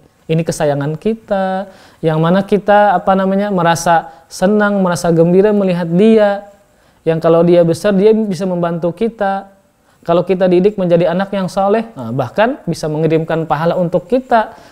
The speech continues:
bermanfaat untuk kita di akhirat. Subhanallah. Ada orang yang menikah dan memutuskan tidak punya anak. Maka ini kan bukan tujuan dari menikah.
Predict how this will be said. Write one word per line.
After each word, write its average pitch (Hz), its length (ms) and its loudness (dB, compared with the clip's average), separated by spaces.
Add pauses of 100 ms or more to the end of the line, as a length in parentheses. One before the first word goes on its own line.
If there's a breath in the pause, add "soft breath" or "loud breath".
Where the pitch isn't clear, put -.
(120 loud breath)
bermanfaat 165 560 -2
untuk 170 160 0
kita 214 320 2
di 180 80 4
akhirat. 247 720 -4
Subhanallah. 147 640 -6
Ada 202 120 2
orang 277 280 2
yang 277 160 0
menikah 233 480 0
dan 196 160 2
memutuskan 165 560 -4
tidak 208 240 0
punya 185 240 -2
anak. 156 480 -8 (400 soft breath)
Maka 147 240 -2
ini 196 160 4
kan 285 240 4
bukan 220 400 0
tujuan 180 400 2
dari 165 160 4
menikah. 170 480 -4